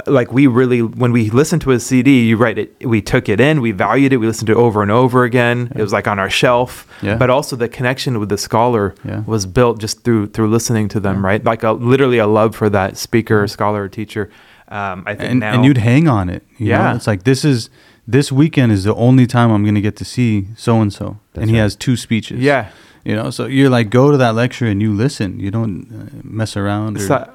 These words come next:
Speaker 1: I have to,
Speaker 3: Yeah.
Speaker 1: I have to just share a little anecdotal story. So I had come back from an international trip,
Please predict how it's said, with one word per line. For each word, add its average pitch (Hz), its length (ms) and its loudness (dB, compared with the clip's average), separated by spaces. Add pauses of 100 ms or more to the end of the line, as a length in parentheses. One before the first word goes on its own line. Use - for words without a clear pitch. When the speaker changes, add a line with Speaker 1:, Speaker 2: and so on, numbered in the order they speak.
(140)
Speaker 1:
I 143 80 -4
have 139 220 -2
to, 131 160 0
Speaker 3:
Yeah. 107 80 2
Speaker 1:
I - 20 2
have 131 140 -2
to 131 80 -2
just 120 180 0
share 131 180 2
a 123 60 2
little 120 260 2
anecdotal 120 500 0
story. 117 420 0
So 113 280 0
I 117 60 -6
had 131 240 -4 (240)
come 131 160 -4
back 123 260 -4
from 120 200 -8
an 113 120 -4
international 117 680 -4
trip, 101 360 -4